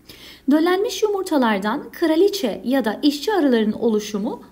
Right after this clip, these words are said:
modifikasyondur. Bu bilgi doğrudur. Çünkü eğer,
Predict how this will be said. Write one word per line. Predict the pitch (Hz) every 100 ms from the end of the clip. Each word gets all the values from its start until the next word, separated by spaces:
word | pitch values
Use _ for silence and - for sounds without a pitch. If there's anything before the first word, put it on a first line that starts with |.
| -
modifikasyondur. | 320 339 330 320 302 277 - - 240 185 170 190 - - - -
Bu | 277 285 403 403 - -
bilgi | 277 320 269 302 480 -
doğrudur. | 302 285 247 202 202 202 - -
Çünkü | - 359 359 359 349 - - -
eğer, | 339 311